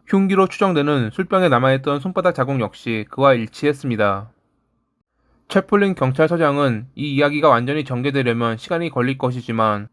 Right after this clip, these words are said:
조사의 세부 사항들이 정리되면 대중들에게 공개될 것이라며 기다려달라고 말했지만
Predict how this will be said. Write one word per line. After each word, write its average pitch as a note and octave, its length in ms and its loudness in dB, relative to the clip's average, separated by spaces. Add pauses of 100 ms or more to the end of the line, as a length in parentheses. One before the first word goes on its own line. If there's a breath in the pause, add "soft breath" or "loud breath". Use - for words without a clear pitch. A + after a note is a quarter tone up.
조사의 E3 460 4
세부 F#3+ 200 0
사항들이 F3+ 440 2
정리되면 B2 640 0
대중들에게 D3+ 600 -2
공개될 C#3+ 420 0
것이라며 A#2+ 600 0
기다려달라고 C3 600 2
말했지만 A2 760 0